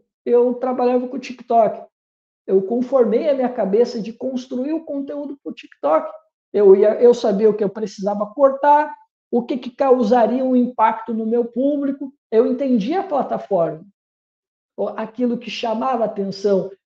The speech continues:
a música, às vezes, que podia funcionar, né? Eu aprendi isso razoavelmente bem, né? Na prática, né? Agora, Cláudio, ah, eles querem conformar a cabeça,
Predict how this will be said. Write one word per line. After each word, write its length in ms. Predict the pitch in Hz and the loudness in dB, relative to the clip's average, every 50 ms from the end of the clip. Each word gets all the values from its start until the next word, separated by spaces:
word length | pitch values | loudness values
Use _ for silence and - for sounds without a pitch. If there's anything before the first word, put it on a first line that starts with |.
| _ | _
a 160 | - 247 262 240 | -2 0 0 2
música, 640 | 220 233 262 294 320 320 294 233 196 - - 226 | 0 2 2 4 4 4 4 2 0 -2 -2 -4
às 120 | 208 202 180 | -2 -2 -2
vezes, 500 | 190 220 233 240 233 190 196 208 - - | 4 6 8 8 8 6 2 -4 -10 -12
que 140 | - 226 196 - _ | -12 -12 -12 -4 _
podia 320 | 208 190 165 196 254 247 | 0 0 0 0 -4 -6
funcionar, 800 | - - 247 240 226 - - 233 220 226 240 254 262 254 254 - _ _ _ _ _ _ _ _ _ _ _ _ _ _ _ _ _ _ _ - | -6 -6 -8 -10 -8 -4 -4 -4 -4 -2 -4 -4 -4 -4 -6 -10 _ _ _ _ _ _ _ _ _ _ _ _ _ _ _ _ _ _ _ -6
né? 160 | 170 170 196 | -2 0 2
Eu 100 | 214 190 | 2 2
aprendi 540 | 170 170 - 202 202 202 202 185 220 247 240 | 2 0 0 0 0 2 2 0 0 -2 -2
isso 220 | 247 240 - 226 | -4 -4 -6 -10
razoavelmente 880 | 220 202 208 202 196 220 240 254 262 220 277 339 359 - 392 381 - - | -12 -10 -8 -6 -6 -6 -6 -6 -6 -6 -6 -8 -8 -8 -10 -12 -12 -4
bem, 340 | - 294 277 285 - - - - - _ _ _ _ _ _ | 2 2 4 4 2 -2 -8 -14 -20 _ _ _ _ _ _
né? 120 | 208 185 185 | -10 -8 -6
Na 140 | 190 202 | -6 -6
prática, 520 | 202 - 254 262 254 226 - - - - - _ _ _ _ _ _ _ _ | -4 -2 0 0 0 0 -2 -4 -12 -16 -18 _ _ _ _ _ _ _ _
né? 380 | 185 170 208 233 254 254 - - _ _ _ _ _ _ _ | -10 -6 -6 -6 -6 -8 -12 -18 _ _ _ _ _ _ _
Agora, 500 | 226 240 226 196 220 269 311 277 214 - | 0 2 2 4 2 2 2 2 0 -2
Cláudio, 480 | - - 180 170 165 160 175 - - _ _ _ _ _ _ _ _ _ _ _ _ - | -2 -6 -6 -6 -6 -6 -8 -10 -14 _ _ _ _ _ _ _ _ _ _ _ _ -4
ah, 480 | 185 190 180 180 175 175 170 - - - | -2 -2 0 0 0 -2 -2 -4 0 6
eles 500 | 254 254 269 262 269 277 277 - - - | 6 6 6 6 0 -2 -4 -6 -10 -14
querem 460 | - - 233 247 254 277 285 302 - | -4 -2 0 0 0 -2 -6 -6 -8
conformar 1120 | - - 294 - 415 392 - - 381 - 359 339 330 285 240 247 269 320 339 349 - - _ _ _ _ _ - | -4 -2 0 0 0 0 0 0 2 2 4 2 0 -2 -2 0 0 0 0 -2 -8 -14 _ _ _ _ _ 0
a 140 | 233 262 262 | 0 0 0
cabeça, 840 | - 254 226 208 185 190 208 262 285 285 - - 359 370 359 - | 0 -2 -2 2 6 6 8 8 6 4 2 -4 -6 -6 -6 -8